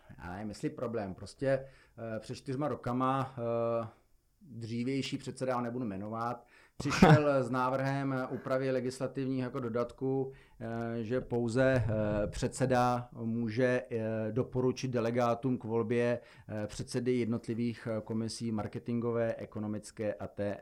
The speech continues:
Speaker 1: T M K.
Speaker 2: Hmm.
Speaker 1: Eh, já osobně jsem i to pravidlo prostě nepochopil.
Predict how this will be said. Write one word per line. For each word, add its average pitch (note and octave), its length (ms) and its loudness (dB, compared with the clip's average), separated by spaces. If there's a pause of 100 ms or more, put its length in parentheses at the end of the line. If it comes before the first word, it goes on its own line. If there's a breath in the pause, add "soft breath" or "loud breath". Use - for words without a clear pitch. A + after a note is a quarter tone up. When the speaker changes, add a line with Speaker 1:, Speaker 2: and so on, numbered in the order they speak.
(140)
Speaker 1:
T G2 160 0
M G#2+ 180 0
K. F2+ 320 -6 (320 soft breath)
Speaker 2:
Hmm. A2+ 120 0
Speaker 1:
Eh, G#2+ 640 -2 (640)
já A2 260 -2
osobně C3 360 -2
jsem C3+ 180 0
i B2+ 40 2
to C3 140 -2
pravidlo B2 380 2
prostě A#2 240 -2
nepochopil. C3 800 4